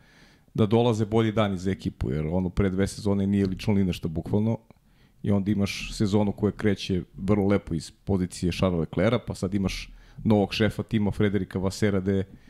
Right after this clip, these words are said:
gde, gde ovde nekako svi verujemo da, da će znati da prepozna ovaj, talenat vozača s kojim je radio svojevremeno i u, i u staroj ekipi, tako da, e, ima tu pozitivnih naznaka, ali, kažem,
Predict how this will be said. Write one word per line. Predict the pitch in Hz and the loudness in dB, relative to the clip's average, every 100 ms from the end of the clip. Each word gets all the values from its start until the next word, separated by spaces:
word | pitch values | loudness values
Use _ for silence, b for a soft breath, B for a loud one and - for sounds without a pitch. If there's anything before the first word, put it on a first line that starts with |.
| B - | B -4
gde, | 101 98 | 0 2
gde | 98 98 | 2 2
ovde | 101 95 101 98 - 85 - - | 2 2 2 0 -2 -12 -14 -10
nekako | - 101 - - 107 | -2 0 -2 -2 -2
svi | - 120 | 0 2
verujemo | 113 110 107 101 | 4 2 0 -2
da, | 98 101 | 0 0
da | 101 | 0
će | 101 117 | -2 0
znati | 107 110 - | 2 0 0
da | 113 | -2
prepozna | 107 104 110 107 110 87 b b b b - | -2 0 0 0 0 -4 b b b b -12
ovaj, | - 92 92 92 98 95 98 | -2 0 0 0 0 0 0
talenat | 113 107 113 95 - | 2 2 2 -2 -4
vozača | 95 101 - | 0 0 -2
s | - | -2
kojim | 110 101 | 0 2
je | |
radio | 101 101 104 87 | 2 2 0 0
svojevremeno | - - 98 98 98 95 92 | -2 0 2 2 0 -2 -2
i | 92 | -2
u, | 90 90 b b b b b - | -2 -4 b b b b b -8
i | - 90 95 | -4 0 2
u | 92 92 76 | 2 2 0
staroj | - 117 117 101 | 2 4 4 2
ekipi, | - 143 - | 2 0 0
tako | 143 135 - | -2 -2 0
da, | 139 131 110 b b b | 2 2 0 b b b
e, | - 98 | -4 2
ima | 131 175 | 4 4
tu | 165 180 | 2 0
pozitivnih | - 165 147 151 139 113 | 4 2 4 2 2 2
naznaka, | 131 131 90 85 82 | 2 2 0 -6 -2
ali, | 90 92 92 80 - _ 110 113 - 73 78 - _ 160 | 0 0 -2 -4 -10 _ -16 -14 -14 -16 -18 -20 _ -2
kažem, | 135 135 107 | 2 2 0